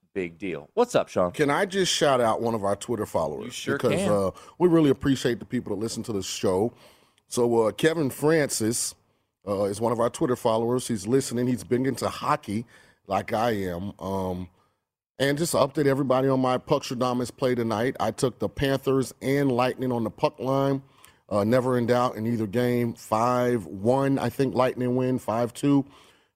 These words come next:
Speaker 2: Panthers win to finish out the four-leg parlay. I have Penguins and Penguins over five and a half. So we're at three to one,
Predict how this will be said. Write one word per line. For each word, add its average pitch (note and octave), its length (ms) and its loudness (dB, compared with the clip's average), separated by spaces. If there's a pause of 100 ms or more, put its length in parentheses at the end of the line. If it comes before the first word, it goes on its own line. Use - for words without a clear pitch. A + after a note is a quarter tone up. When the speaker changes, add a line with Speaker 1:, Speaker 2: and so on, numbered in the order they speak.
Speaker 2:
Panthers C#3+ 420 2
win C#3 500 4
to A#2 600 0 (280)
finish D3 420 0
out B2+ 260 4
the A#2 80 -2
four-leg B2 720 2
parlay. B2 500 2
I A2+ 120 0
have A#2 300 -2
Penguins E3 760 2 (460)
and A#2+ 280 2
Penguins C3+ 600 2
over C3 360 4
five A#2+ 380 2
and A#2 100 0
a G#2+ 60 2
half. G#2 360 0
So G#2+ 180 -2
we're A2 240 2
at A2+ 380 0
three D3 200 0
to D3 80 2
one, C3+ 440 2